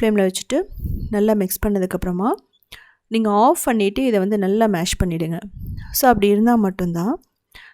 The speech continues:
நமக்கு அந்த கச்சோரி செய்யும்போது, அ, ரொம்ப பெர்ஃபெக்ட்டா இருக்கும். அதே சமயம் ரொம்ப பெர்ஃபெக்ட்டா வரணும்னா, இந்த ஸ்டஃபிங் வந்து கொஞ்சம் ஆறி இருக்கணும். ரொம்ப சூடா இருந்தாலுமே நல்லா இருக்காது.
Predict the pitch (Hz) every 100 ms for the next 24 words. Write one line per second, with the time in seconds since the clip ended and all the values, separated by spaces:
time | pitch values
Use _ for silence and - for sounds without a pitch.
0 | _ 233 240 233 220 214 214 - 277 269
1 | - 214 196 190 180 190 277 403 - -
2 | - - - 214 190 180 190 202 - 175
3 | 170 - 175 165 - 190 - _ _ _
4 | _ _ _ _ _ _ _ _ _ _
5 | _ 214 262 320 254 196 175 202 277 _
6 | - - - - - - 202 240 285 202
7 | 226 240 226 202 185 185 175 214 349 -
8 | - - _ _ _ 247 294 339 277 214
9 | 208 - 202 - 247 196 208 359 320 254
10 | 196 190 214 214 185 - 165 - _ -
11 | - - 226 240 277 302 240 208 208 190
12 | 180 175 185 233 214 175 170 170 175 -
13 | 175 175 202